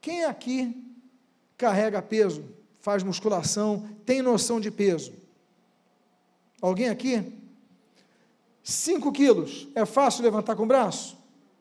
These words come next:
Cinco quilos? Dez quilos? Dividindo, talvez não tenha problema. Vinte. Naquele dia, essa mulher colheu tanto.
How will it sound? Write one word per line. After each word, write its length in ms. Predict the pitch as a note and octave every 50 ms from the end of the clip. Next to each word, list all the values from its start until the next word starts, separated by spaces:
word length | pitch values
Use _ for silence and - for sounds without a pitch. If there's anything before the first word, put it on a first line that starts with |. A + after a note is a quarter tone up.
| _ _
Cinco 280 | - - - G#3+ F#3+ -
quilos? 460 | A#3 B3 G#3 - C#3 - - - - - _ _ _ _ _ _ _ _ _ _ _ _ _ _ _ _ _ _ _ _ _ _ _ _ -
Dez 320 | E3 A3+ C#4 C#4+ - -
quilos? 560 | - C4+ C#4 A#3 F3 C#3 - - - - - - - - - _ _ _ _ _ _ _ _ _ _ -
Dividindo, 600 | E3+ F#3+ C4 A3 B3 A3 F3 G#3+ A#3+ C4 C4 C4+
talvez 300 | C4 C4 A#3+ G#3+ A3 A#3
não 60 | F#3 A3+
tenha 100 | A#3 G#3+
problema. 480 | A#3 A#3 A3+ A3 A3 G#3+ F3+ D3+ E3+ A#3+
Vinte. 640 | G3+ G3+ C4 D4 C4+ A3 - - F3 D3+ C3+ - - - _ _ _ _ _ _ _ _ _ _ _ _ _ _ _ _ _ _ _ _ _ _
Naquele 360 | G3+ G3+ G3 G3+ D4 D#4 B3+
dia, 160 | G#3+ F#3 C4
essa 180 | C4+ B3 - B3
mulher 260 | A3+ G#3 G#3+ A#3 A#3
colheu 300 | A3 A3 G3+ G#3+ A#3+ A3
tanto. 440 | A3+ - - G3 G#3+ G3+ - - -